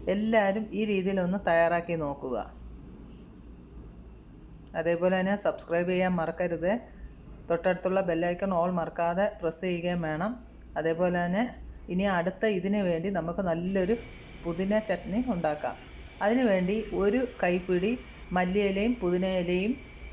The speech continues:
മൂന്ന് വെളുത്തുള്ളി, മൂന്നോ നാലോ വെളുത്തുള്ളിയും നാല് പച്ചമുളകും ഒരു സവാളയുടെ ഒരു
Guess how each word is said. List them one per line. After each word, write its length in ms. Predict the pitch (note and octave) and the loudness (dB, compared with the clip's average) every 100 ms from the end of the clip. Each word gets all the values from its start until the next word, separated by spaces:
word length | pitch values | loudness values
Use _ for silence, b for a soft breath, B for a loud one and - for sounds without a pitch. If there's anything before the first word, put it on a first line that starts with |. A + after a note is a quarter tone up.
| - F3 | -10 -2
മൂന്ന് 460 | F3+ G3 G3+ G#3+ C4+ B3+ - - E3+ | 0 2 4 4 2 0 -10 -10 0
വെളുത്തുള്ളി, 480 | F3+ F3+ - G3 A3+ F3+ | 2 2 2 2 2 2
മൂന്നോ 220 | F#3 G#3 A#3+ | 0 4 4
നാലോ 200 | G#3 G3 F3 | 4 4 4
വെളുത്തുള്ളിയും 580 | E3 - F#3 F3+ G3 C#4 - - - - - - - - - - F#3 | 2 2 0 2 2 0 -4 -12 -14 -14 -12 -10 -10 -12 -14 -4 0
നാല് 280 | F#3 G#3 B3 | 2 2 2
പച്ചമുളകും 680 | G3+ - F#3 F#3+ F3+ D#3+ A3 D4 - - - - - | 2 2 0 2 2 2 0 -2 -6 -6 -6 -6 -2
ഒരു 160 | F#3 A#3 D4+ - - - - - - | 0 2 0 -6 -12 -12 -12 -6 2
സവാളയുടെ 540 | F3+ F#3 F#3 G3 A3+ C#4 - - | 4 4 6 6 4 0 -4 -2
ഒരു 140 | F3+ | 0